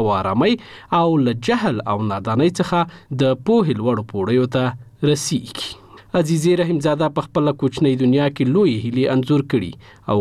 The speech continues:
غواړي چې د خپلو ټولو هغو ارمانونو خوبونه چې د یوې بې برخه چاپیریال زیږنده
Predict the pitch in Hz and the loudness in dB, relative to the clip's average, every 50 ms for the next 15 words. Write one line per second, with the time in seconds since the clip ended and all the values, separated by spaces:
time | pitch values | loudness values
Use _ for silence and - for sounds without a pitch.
0 | 98 104 139 151 160 165 160 - 156 131 120 - - 175 156 139 120 120 - 175 | 2 2 2 2 2 2 0 -2 -2 -2 -2 -2 -2 0 2 2 0 0 2 2
1 | 175 180 170 143 113 117 170 190 175 170 139 113 110 110 107 104 113 123 123 113 | 4 4 4 2 2 0 0 0 0 0 0 0 0 -2 0 0 2 2 2 2
2 | 110 - 104 95 104 139 165 175 170 175 196 185 170 175 - - - 139 139 156 | 0 -2 -4 -2 2 2 4 4 2 2 0 0 0 -2 -6 -14 -6 0 2 4
3 | 147 143 143 143 143 139 139 139 135 143 190 214 214 - 151 123 - 131 113 110 | 4 4 4 4 4 4 2 2 2 2 0 -2 -2 -2 -4 -4 -2 -2 -4 -2
4 | 110 120 107 113 127 127 117 101 95 110 143 160 165 185 165 143 156 | -2 -2 0 0 0 0 0 -2 0 0 2 2 2 2 2 2 0